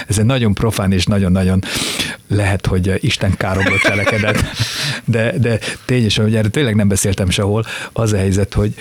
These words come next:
hogy ugye az istenek velem voltak. Aztán egyszer csak úgy,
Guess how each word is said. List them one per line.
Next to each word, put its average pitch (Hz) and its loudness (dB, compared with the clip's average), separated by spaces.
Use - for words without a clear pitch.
hogy - -2
ugye 110 2
az 120 2
istenek 98 -2
velem 87 0
voltak. - -4
Aztán - -2
egyszer 127 0
csak - -4
úgy, 107 0